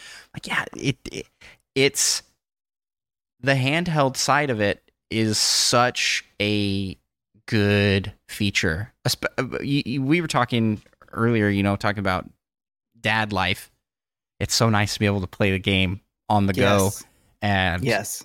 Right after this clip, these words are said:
Speaker 1: to have something you can play on the couch
Speaker 2: Mm-hmm.
Speaker 1: while, while other people are using the T V. It's just brilliant design. Brilliant design.
Speaker 2: Yep.
Speaker 1: Road trips for the kids. The Switch is a lifesaver.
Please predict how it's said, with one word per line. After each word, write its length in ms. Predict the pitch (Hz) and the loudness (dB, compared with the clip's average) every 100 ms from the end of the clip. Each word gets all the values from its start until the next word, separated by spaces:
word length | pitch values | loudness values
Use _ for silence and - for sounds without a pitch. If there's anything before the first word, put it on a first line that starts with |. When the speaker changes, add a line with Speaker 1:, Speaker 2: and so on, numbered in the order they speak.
| _ | _
Speaker 1:
to 180 | - 104 | -2 0
have 240 | 110 98 107 | 2 -2 -2
something 320 | 110 107 95 | -2 0 -2
you 80 | 92 | -2
can 100 | 90 | -4
play 320 | - 101 92 | 0 2 4
on 120 | 98 | 2
the 60 | 95 | 0
couch 580 | - 104 92 - - - - - - | -2 -4 -2 -2 -2 -4 -16 -20 -2
Speaker 2:
Mm-hmm. 80 | |
Speaker 1:
while, 480 | 101 92 92 92 92 | 2 4 4 4 2
while 360 | 69 95 95 98 | 0 2 4 4
other 120 | 98 | 4
people 220 | 90 95 95 | 2 0 2
are 40 | |
using 220 | 92 92 95 | 0 2 2
the 60 | |
T 180 | - 98 | 2 0
V. 300 | 90 92 110 - _ _ | 2 0 -2 -8 _ _
It's 400 | - - - - - | -6 -2 -2 -4 -8
just 220 | - - - | -6 -6 -2
brilliant 360 | 120 135 120 | 0 2 2
design. 380 | 113 113 113 90 - _ _ _ _ _ | 0 2 0 0 -4 _ _ _ _ _
Brilliant 280 | 113 104 92 | 0 2 2
design. 280 | 98 95 82 - _ | 0 0 -2 -12 _
Speaker 2:
Yep. 120 | 147 117 | -4 2
Speaker 1:
Road 280 | 120 135 | 2 2
trips 440 | - 139 135 - - | 0 0 0 0 -2
for 160 | - | -2
the 100 | 101 | -4
kids. 560 | 95 135 127 131 - - _ _ _ | -2 0 0 0 -6 -8 _ _ _
The 60 | - | -4
Switch 320 | - 113 - | -2 0 0
is 160 | 107 98 | 0 0
a 60 | |
lifesaver. 760 | 90 117 120 - 117 113 120 | 2 0 0 0 2 2 0